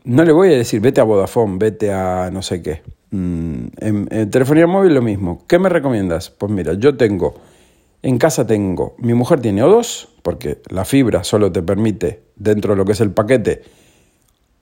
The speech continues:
un teléfono móvil, sin pagar más, evidentemente. Si yo quiero, puedo poner hasta cuatro líneas móvil, cosa que no me interesa,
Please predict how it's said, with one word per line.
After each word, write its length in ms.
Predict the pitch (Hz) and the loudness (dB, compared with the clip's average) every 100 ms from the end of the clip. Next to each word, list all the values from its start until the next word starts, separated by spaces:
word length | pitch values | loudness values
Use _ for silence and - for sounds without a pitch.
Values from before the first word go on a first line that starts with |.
| - | -2
un 420 | 120 117 110 101 | 0 2 0 0
teléfono 380 | 107 110 123 123 | 0 0 2 2
móvil, 420 | 165 190 233 269 - | 4 2 0 -4 -6
sin 280 | - 113 107 | -2 0 0
pagar 320 | 95 98 107 | 0 0 2
más, 260 | 147 - | 0 0
evidentemente. 600 | 85 90 95 110 156 135 - | -4 -2 0 2 2 2 -2
Si 120 | 85 | -4
yo 140 | 95 | -2
quiero, 200 | 98 123 | 2 2
puedo 140 | 113 101 | 2 0
poner 140 | 113 | 0
hasta 200 | 110 95 | -2 -2
cuatro 260 | 110 107 101 | 0 0 2
líneas 300 | 104 113 120 | 0 2 2
móvil, 320 | 143 170 175 | 4 4 2
cosa 260 | - - 92 | -2 -2 0
que 80 | |
no 80 | 92 | 0
me 100 | 98 | -2
interesa, 500 | 95 131 160 - - | 0 2 2 2 -2